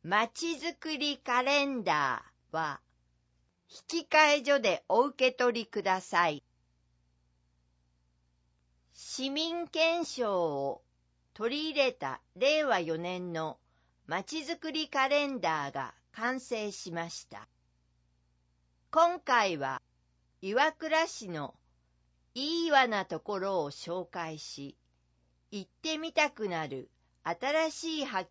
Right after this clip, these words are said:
見をしてもらえるような内容となっています。次の公共施設、またはお店の引換所で、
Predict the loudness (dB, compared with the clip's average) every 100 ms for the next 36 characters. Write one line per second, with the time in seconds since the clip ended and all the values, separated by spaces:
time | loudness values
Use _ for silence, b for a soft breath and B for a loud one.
0 | -6 -6 -4 -4 -4 -6 -8 0 0 2
1 | 2 2 2 0 -2 -2 -4 -4 -8 -12
2 | -14 _ _ -10 -4 -2 0 6 6 6
3 | 0 0 -2 -4 -6 -8 -6 -10 -14 -16
4 | -20 -20 _ _ _ _ _ _ _ _
5 | _ _ _ _ _ _ _ _ _ _
6 | _ -4 -2 0 0 0 2 2 0 _
7 | _ _ _ -10 0 2 2 2 6 6
8 | 4 -2 -2 -2 -2 -8 -10 -10 _ _
9 | _ _ _ _ -2 -2 0 2 4 2
10 | 0 _ _ _ -8 -6 -6 -2 -2 -2
11 | -4 -8 -20 -4 0 2 0 -2 -2 -2
12 | -6